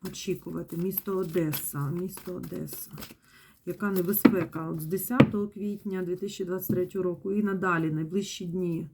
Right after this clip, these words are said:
Е, щось складний, тяжкий період, е, стосовно робочих процесів, стабільності. Щось не задовольняє людей, е, тому що башня.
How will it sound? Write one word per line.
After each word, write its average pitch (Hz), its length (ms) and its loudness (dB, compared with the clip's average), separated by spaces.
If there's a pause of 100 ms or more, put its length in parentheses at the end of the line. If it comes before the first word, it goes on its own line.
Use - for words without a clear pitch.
(1400)
Е, 180 200 2
щось 185 240 -2
складний, 196 520 4
тяжкий 196 500 0
період, 190 640 6 (280)
е, 190 300 0
стосовно 190 540 2
робочих 202 440 4
процесів, 185 920 2 (800)
стабільності. 180 1120 2 (880)
Щось 202 280 2
не 208 100 6
задовольняє 190 880 6
людей, 170 580 2 (340)
е, 170 300 -2
тому 190 180 2
що 202 180 0
башня. 156 520 2